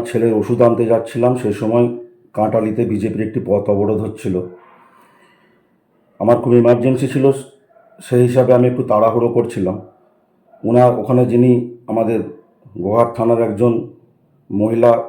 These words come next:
কর্তব্যরত পুলিশ অফিসার ছিলেন, ওনার সঙ্গে আমার একটু বাক বিতণ্ডা হয়। আমি একটু উত্তেজিত হই, ওনার সঙ্গে কিছু কথা আমার বাক্য বিনিময় হয়।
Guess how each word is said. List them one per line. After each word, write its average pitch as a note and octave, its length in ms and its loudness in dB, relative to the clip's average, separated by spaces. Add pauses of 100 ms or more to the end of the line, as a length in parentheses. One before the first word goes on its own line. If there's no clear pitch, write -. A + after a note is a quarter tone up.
(140)
কর্তব্যরত G#2+ 560 -2
পুলিশ G#2+ 300 -4
অফিসার G#2 320 -4
ছিলেন, G2+ 360 -4 (1040)
ওনার B2 180 2
সঙ্গে C3 260 0
আমার B2+ 200 4
একটু B2+ 160 -2
বাক A#2 240 2
বিতণ্ডা A#2+ 440 4
হয়। B2 200 4 (680)
আমি A#2+ 160 0
একটু A#2+ 200 -2
উত্তেজিত A#2 400 -4
হই, A#2+ 240 2
ওনার A#2 220 0
সঙ্গে B2 300 2
কিছু A#2+ 280 -6
কথা G#2+ 200 0
আমার A2 220 0 (260)
বাক্য A#2 280 -2
বিনিময় A#2+ 380 2
হয়। A#2 240 0